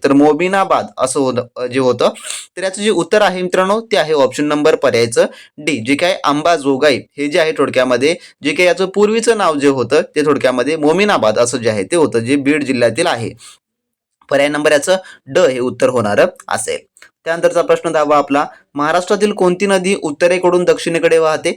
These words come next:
तर उत्तरेकडून दक्षिणेकडे वाहणारी नदी, तर याचं उत्तर आहे ऑप्शन नंबर सी, जे की वैनगंगा ही जी आहे नदी जे की उत्तरेकडून, अ,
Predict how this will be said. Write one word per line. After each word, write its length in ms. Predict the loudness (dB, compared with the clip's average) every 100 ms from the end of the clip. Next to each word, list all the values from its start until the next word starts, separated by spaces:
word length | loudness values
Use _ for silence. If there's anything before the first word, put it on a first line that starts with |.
| -8
तर 60 | -8
उत्तरेकडून 640 | -4 0 2 2 2 2
दक्षिणेकडे 480 | 0 0 0 2 2
वाहणारी 320 | 2 2 2
नदी, 240 | 2 0 -4 -8 -20 _
तर 60 | -4
याचं 160 | -2
उत्तर 240 | -2 0 2
आहे 200 | 2 2
ऑप्शन 340 | 0 0 -2
नंबर 280 | -2 2 0
सी, 260 | 0 -4 -2
जे 100 | -2
की 200 | -2 -6 -8 -18 -6
वैनगंगा 640 | 2 2 2 0 0 0
ही 200 | 0 -2
जी 120 | 0
आहे 220 | 0 0 0
नदी 300 | -2 -2 -4
जे 140 | -4
की 120 | -4 -2
उत्तरेकडून, 680 | -2 0 0 2 2 2 -2 -6 _
अ, 80 | -6